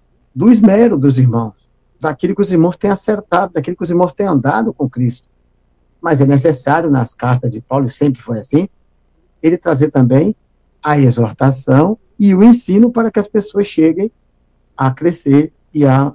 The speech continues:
andar cada vez mais perfeito diante de Deus. Porque, afinal de contas, esse é o projeto, né? Esse é o propósito de Deus. Ele nos chama a ser perfeitos assim como Ele é, né? Se nós não somos perfeitos, mas somos aperfeiçoados por Ele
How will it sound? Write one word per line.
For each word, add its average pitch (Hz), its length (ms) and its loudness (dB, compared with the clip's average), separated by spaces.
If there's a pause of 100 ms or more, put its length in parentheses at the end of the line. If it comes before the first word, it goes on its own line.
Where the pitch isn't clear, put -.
(120)
andar 131 340 0
cada 147 220 0
vez 131 240 0
mais 135 260 0
perfeito 143 680 -2
diante 139 320 0
de 147 80 -2
Deus. 123 240 -2 (680)
Porque, 175 180 -4
afinal 165 180 0
de 147 80 -4
contas, 165 300 -4
esse 185 180 -4
é 214 40 -2
o - 20 -12
projeto, 139 560 -2
né? 143 100 0 (520)
Esse 151 220 0
é 185 40 -2
o 175 40 -10
propósito 165 540 -2
de 175 40 -8
Deus. 139 220 2
Ele 190 140 2
nos 180 180 0
chama 196 300 -2
a - 20 -4
ser 190 200 -8
perfeitos 160 560 -2
assim 170 240 -6
como 185 180 -6
Ele 202 140 -2
é, 151 120 0
né? 147 160 -4 (1500)
Se - 140 -8
nós 170 160 4
não 160 140 4
somos 175 340 0
perfeitos, 143 680 0
mas 175 220 -2
somos 190 320 -4
aperfeiçoados 180 1040 -4
por 190 240 -4
Ele 143 300 0